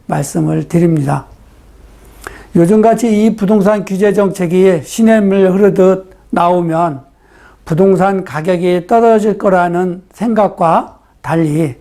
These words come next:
부동산 가격 상승으로 이어지고 있는 이유는 무엇일까라고 우리는 좀 더 생각을 해볼 필요가 있다라고 생각을 합니다.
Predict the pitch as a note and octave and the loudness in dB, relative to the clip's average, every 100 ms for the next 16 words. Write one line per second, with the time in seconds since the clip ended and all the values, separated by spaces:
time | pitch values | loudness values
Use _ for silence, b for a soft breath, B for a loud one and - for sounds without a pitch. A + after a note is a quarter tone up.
0 | b b b b - D#3+ F3 E3 F3+ E3+ | b b b b -4 0 2 2 0 -2
1 | D#3 E3 F3 F3 - C#4 A#3+ B3 A#3+ A#3 | -6 -2 -2 -4 -4 -2 0 0 2 2
2 | D#3+ - b b b - F3+ F#3+ F#3 F#3 | 0 -4 b b b -4 0 2 2 0
3 | F3 E3+ E3+ F3 F3+ E3 F#3 F3+ D#3+ F#3 | 0 0 -2 -2 -2 2 2 4 4 2
4 | C3 - - b b - D#3+ F3+ F3 G3 | 0 -8 -20 b b -6 0 2 2 -2
5 | - F3+ E3 D#3 E3+ E3 E3+ F3+ B B | -2 0 0 0 0 0 0 -2 B B
6 | _ - F3 E3 E3+ G#3 - - - A3 | _ 0 2 2 2 0 -4 -20 -10 -4
7 | G#3+ F#3 F3 F3 A#3 A3 A3 _ F3+ F3+ | 0 0 0 0 0 0 -4 _ -2 -2
8 | F3 G3 E3 E3 F3 D#3 F#3 E3+ E3+ E3+ | -2 -2 0 0 -2 -2 0 0 -2 -6
9 | G3+ F3+ E3 G3 G#3+ E3+ D3+ | -2 -2 -2 -2 0 0 -4